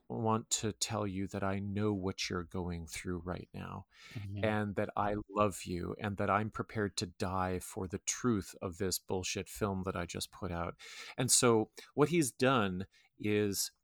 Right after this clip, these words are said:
Speaker 1: he's, he's created a piece of propaganda that is utterly terrifying, right,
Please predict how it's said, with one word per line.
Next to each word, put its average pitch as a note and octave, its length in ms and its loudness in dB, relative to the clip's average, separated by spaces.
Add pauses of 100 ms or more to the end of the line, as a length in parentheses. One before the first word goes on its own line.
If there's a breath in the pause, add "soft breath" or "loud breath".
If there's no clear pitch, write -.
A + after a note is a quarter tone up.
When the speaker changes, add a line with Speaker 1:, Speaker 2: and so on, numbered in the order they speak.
(120)
Speaker 1:
he's, A2 460 0
he's A2+ 240 0
created C3+ 380 2
a B2 40 -2
piece B2 220 4
of - 120 -4
propaganda F#2 720 0
that F#2 180 -2 (100)
is G2 360 0 (500 soft breath)
utterly D#3+ 460 8
terrifying, G2+ 800 2 (360)
right, F#2+ 320 0